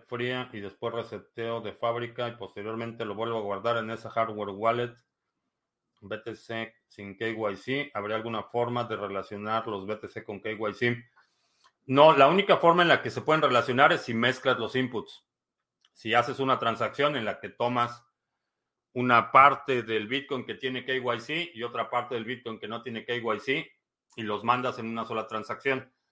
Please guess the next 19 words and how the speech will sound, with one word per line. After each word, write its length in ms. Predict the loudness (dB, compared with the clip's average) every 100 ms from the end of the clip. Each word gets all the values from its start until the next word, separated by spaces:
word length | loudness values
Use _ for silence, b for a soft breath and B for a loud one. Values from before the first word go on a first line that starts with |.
| _ _ _ -18
Si 200 | -6 0
mezclas 480 | 2 2 4 2 2
esos 280 | -4 -4
inputs, 540 | -6 -6 -8 -10 -12 -12
eh, 420 | -8 -6 -6 -8
sí, 160 | -6 -6
los 180 | -4 -8
estarías 400 | -8 -6 -6 -6
vinculando, 640 | -8 -6 0 0 0 -8 _ _
pero 600 | -8 -8 -6 -6 -8 -12 _ _ _ _ _ _ _ _ _ _
si 140 | -8
los 160 | -6 -4
mantienes 420 | -4 -2 -4 -4
segregados, 560 | -6 0 2 2 0
no 220 | -8 -10 -10
tienes, 460 | -12 -12 -16 _ _
no 300 | -16 -14 -10
tienes 260 | -10 -12
problema. 580 | -10 -8 -4 -4 -4 -10